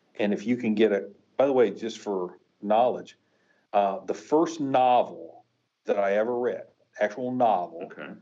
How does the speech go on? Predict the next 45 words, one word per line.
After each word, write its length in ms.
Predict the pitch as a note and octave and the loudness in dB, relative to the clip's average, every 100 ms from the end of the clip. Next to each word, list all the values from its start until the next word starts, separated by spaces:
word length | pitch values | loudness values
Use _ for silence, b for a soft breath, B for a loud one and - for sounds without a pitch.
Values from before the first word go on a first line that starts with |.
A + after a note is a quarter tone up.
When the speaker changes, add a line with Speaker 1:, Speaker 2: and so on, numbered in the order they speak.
| _ _ - | _ _ -4
Speaker 1:
was 200 | G2 G2+ | -4 -4
Escape 400 | - - G#2+ G#2 | -10 -6 -6 -4
from 140 | G#2+ | -4
New 140 | G#2+ A#2 | -2 0
York, 500 | B2 D#3 - - - | 2 0 -2 -14 -20
Snake 400 | - - G3+ - | -20 -6 -4 -4
Plissken. 420 | - C3 - - - _ _ _ _ _ | 0 0 -2 -12 -16 _ _ _ _ _
Speaker 2:
Do 120 | - | -12
you 140 | E2+ D#2 | -6 -4
have 300 | D#2 D#2 E2+ | 0 2 2
it 220 | G#2+ - | 0 -2
since 240 | - E2+ | -10 -10
it's 140 | - - | -8 -2
out 160 | D2+ | 0
of 80 | D#2 | 0
print? 340 | - F2+ G2 - | 0 2 2 0
Is 140 | - | -2
it 140 | - - | -2 -2
Speaker 1:
Somewhere 840 | - - B2 B2 G2+ F2+ - - | -4 2 4 4 2 0 -8 -6
in 100 | A2 | 2
a 80 | G#2 | 2
box? 720 | F#2+ G#2+ G2 F2+ - - - - - | 2 2 0 -2 -12 -20 -20 -20 -6
And, 220 | A2 A2 | -4 0
and 100 | G#2+ | 2
I've 160 | A#2+ C3+ | 2 0
tried 360 | - D#3 D#3 - | 0 2 2 0
to 40 | |
buy 340 | F#2+ G2+ B2+ | 0 2 2
it. 160 | G#2+ E2+ | 2 -2
I 40 | F#2 | -4
went 200 | G#2+ A#2 | -4 -4
on, 220 | G#2 G2 F#2 | -4 -8 -8
I 40 | |
went 340 | G2+ A2+ A2+ G#2 | -6 -6 -6 -8
on, 320 | - G#2+ G#2 - G#2+ | -4 -2 -4 -8 -6
and, 120 | A2 | -2
and 180 | A2 A2 | -2 -2
yeah, 220 | A2 C3 G2 | 0 0 0
there's 180 | C3+ D3 | 0 0
people 280 | C#3+ A2+ | -2 -4
selling 300 | A2 - B2+ | -4 0 0
them 140 | A#2 G#2+ | 0 -6
for 100 | G2+ | -10
three 220 | - B2+ | -8 -2
hundred 200 | B2 G#2 | 0 0